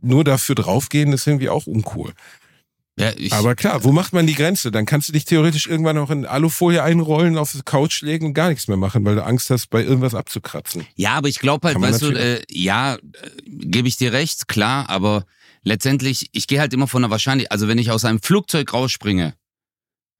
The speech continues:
Speaker 2: äh, wenn da was schief geht, dann, äh, bist du gefickt, Alter. Also das ist mit Garantie so, weißt du? Also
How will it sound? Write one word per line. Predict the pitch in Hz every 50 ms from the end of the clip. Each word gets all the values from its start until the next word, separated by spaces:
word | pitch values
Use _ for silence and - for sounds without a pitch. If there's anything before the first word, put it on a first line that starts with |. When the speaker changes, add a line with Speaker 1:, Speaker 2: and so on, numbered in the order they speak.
| _ _ -
Speaker 2:
äh, | 98 104 104 104 101 95 - _ _ _ _ _ _ _ _ _
wenn | - 98 110 160 190
da | 190 180 160
was | 143 139 -
schief | - 127 120 107 -
geht, | 127 135 160 175 - - - - _ _ _ _ _ _ _ _ _ _ _ _ _ _ _ _ _ _ _ -
dann, | - 104 117 120 117 110 -
äh, | - - - - - - - -
bist | - 107 123 110
du | 151 143
gefickt, | 135 135 - 180 170 - - -
Alter. | 82 92 87 - 95 85 - -
Also | 110 107 123
das | 120 139 127 -
ist | 120 -
mit | 139 147 - -
Garantie | 147 131 120 127 131 120 - 139 135 120
so, | 98 90 85
weißt | 85 95 104 - 131
du? | 110
Also | 107 107 95 107 107 107 98